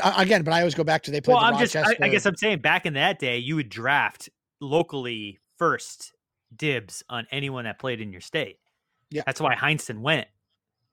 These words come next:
Speaker 2: to the Celtics, 'cause he was, he was, he was gonna be a top draft pick, but they were like, "We have rights." And then
Speaker 1: Yeah.
Speaker 2: they also got Bill Russell the same year. I'm like,
Speaker 1: Yep.
Speaker 2: and then, and then from there you got ten championships, 'cause it's like
Speaker 1: Yep.
Speaker 2: you got the two best.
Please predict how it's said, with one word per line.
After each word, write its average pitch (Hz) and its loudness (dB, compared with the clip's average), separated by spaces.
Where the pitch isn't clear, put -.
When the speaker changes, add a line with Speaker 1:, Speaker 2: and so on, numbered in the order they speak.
Speaker 2:
to - -12
the 98 -14
Celtics, - -2
'cause 107 -12
he 120 -6
was, - -12
he 139 -8
was, 117 -6
he 156 2
was 131 2
gonna 156 4
be 127 2
a 104 2
top - 0
draft 143 2
pick, 95 -8
but 117 -6
they 123 0
were 120 2
like, 113 0
"We 135 0
have 120 2
rights." 117 -2
And 151 2
then 165 6
Speaker 1:
Yeah. 147 4
Speaker 2:
they 143 4
also 151 4
got 113 0
Bill 123 0
Russell 113 -2
the 98 -14
same 110 -8
year. 113 -6
I'm 92 -14
like, 92 -10
Speaker 1:
Yep. - -12
Speaker 2:
and 160 4
then, 190 6
and 175 4
then 190 4
from 156 0
there 170 6
you 139 2
got 131 2
ten 135 -6
championships, - -8
'cause 113 -8
it's 110 -14
like 117 -4
Speaker 1:
Yep. 180 -2
Speaker 2:
you 117 -14
got 120 -8
the - -16
two 165 -4
best. 117 -2